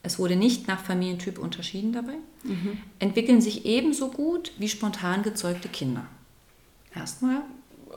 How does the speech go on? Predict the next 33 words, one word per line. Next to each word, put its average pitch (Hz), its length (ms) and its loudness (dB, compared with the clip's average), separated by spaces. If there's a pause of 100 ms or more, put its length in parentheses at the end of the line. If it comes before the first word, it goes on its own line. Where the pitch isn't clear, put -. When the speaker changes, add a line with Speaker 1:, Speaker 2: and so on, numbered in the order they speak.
(100)
Speaker 2:
Was - 220 -4
bedeutet 165 380 0
Speaker 1:
gut. - 100 -2
Speaker 2:
das - 80 -6
genau 190 340 2
ebenso 226 420 0
gut? 240 380 0 (100)
Also 202 220 -4
in 190 140 -2
welcher 190 220 0
Hinsicht? 208 480 -2 (1300)
Speaker 1:
Das 175 180 -6
kann 196 160 -4
ich 190 140 -6
dir 190 120 -4
nicht 180 140 -2
Speaker 2:
Na, 220 160 2
Speaker 1:
sagen. 262 180 6
Speaker 2:
das - 100 0
ist, - 100 -4
äh, - 200 0
für - 160 -2
mich 240 240 2
irgendwie 247 320 4
nochmal 247 340 4
sehr, 233 280 6
ich - 60 -4
find's 247 280 0
irgendwie 233 240 -4
sehr 233 120 0
Speaker 1:
Du 220 60 0
meinst 214 160 2
Speaker 2:
schwammig. 233 140 2